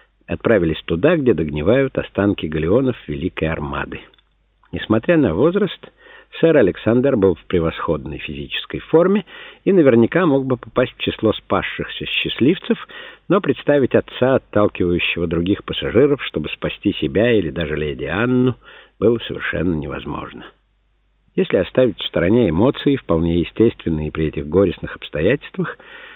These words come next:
результатом роковой ошибки несостоявшегося лауреата — было то, что Николас унаследовал титул, превосходную квартиру в Южном Кенсингтоне, перестроенную из бывшей конюшни, деньги в банке и лишился мудрого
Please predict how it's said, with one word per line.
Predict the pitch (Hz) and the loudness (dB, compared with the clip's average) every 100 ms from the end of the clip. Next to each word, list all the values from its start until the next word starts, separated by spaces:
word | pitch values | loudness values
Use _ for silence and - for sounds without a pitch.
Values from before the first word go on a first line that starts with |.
| - | -2
результатом | 120 127 170 202 196 135 | 2 4 4 2 4 4
роковой | 113 110 107 139 | 4 4 4 6
ошибки | 117 - 135 - | 4 2 0 4
несостоявшегося | 110 95 - - 87 104 - - 82 - 71 | 2 2 -2 -2 2 2 0 -4 -6 -6 -8
лауреата — | 73 80 85 151 - 175 - - - - - | -6 -2 0 0 -2 -8 -10 -20 -20 -20 2
было | 175 175 | 4 4
то, | 156 | 4
что | 151 117 | 2 4
Николас | 98 123 143 143 110 | 4 4 2 2 2
унаследовал | 101 - 170 127 104 80 | 2 2 2 4 2 2
титул, | - 98 - 123 | 2 2 4 2
превосходную | 120 123 120 - 165 131 107 87 | 2 4 4 2 0 4 2 2
квартиру | 90 87 - 123 104 | 0 -2 2 4 4
в | 80 | 0
Южном | 82 110 85 80 | 2 2 2 -2
Кенсингтоне, | - 107 113 139 131 - 143 151 180 _ - - - | 0 0 0 -2 -4 -2 -2 0 -4 _ -20 -20 -2
перестроенную | 127 139 - 139 143 139 139 139 | 2 2 4 4 6 6 6 4
из | 117 | 4
бывшей | 135 135 139 | 4 2 -2
конюшни, | 123 135 143 131 - 131 | 2 4 4 2 0 -2
деньги | 117 160 151 143 | 4 4 4 2
в | 76 | -2
банке | 78 131 180 175 180 - - _ _ _ | -2 -2 -2 -6 -12 -14 -20 _ _ _
и | 262 | 2
лишился | 214 - 127 165 - | 4 2 0 -2 0
мудрого | 82 87 92 | 0 2 0